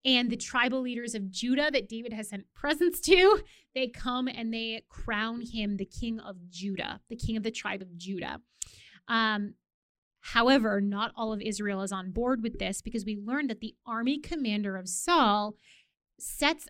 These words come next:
up the son of Saul named Ishbosheth, who didn't die, as king over the rest of Israel. Now, then begins a sort of civil war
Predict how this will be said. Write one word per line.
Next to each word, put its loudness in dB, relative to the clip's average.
up -2
the -2
son 4
of 0
Saul -2
named -4
Ishbosheth, -2
who -2
didn't -4
die, -4
as 4
king 2
over -2
the -2
rest -6
of -8
Israel. -10
Now, -2
then 4
begins 2
a -6
sort -4
of -6
civil -4
war -12